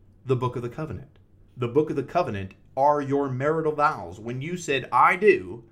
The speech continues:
just like the people did in Exodus twenty-four when they said, "And we will be obedient," when they told that to God, they were saying, "I do." Just like you do at a marriage. They said, "I do." And God said, "Okay, here's our vows."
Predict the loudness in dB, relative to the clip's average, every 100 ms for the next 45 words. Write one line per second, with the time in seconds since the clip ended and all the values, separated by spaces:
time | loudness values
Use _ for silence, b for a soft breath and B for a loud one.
0 | b b b b 0 0 2 0 0 -4
1 | -4 -2 -4 -2 -2 0 0 -2 -4 -8
2 | -8 -8 -8 -6 -2 0 -2 -6 -4 -4
3 | -4 -6 -2 0 2 2 2 2 2 2
4 | 0 0 -2 -4 -10 -8 0 2 2 -2
5 | -4 0 -2 -2 -10 -4 0 2 2 -2
6 | -8 B 2 4 4 0 -4 0 2 2
7 | 0 4 4 2 -4 -6 -8 _ -20 _
8 | _ _ _ _ _ _ _ -20 -14 0
9 | 2 2 -2 -4 -6 -2 0 0 -2 -2
10 | -8 -8 -6 0 0 0 -4 -4 -16 b
11 | b b b b -2 0 2 4 4 4
12 | 0 -4 -4 -4 -6 -6 -4 -2 0 0
13 | 2 2 2 -4 -20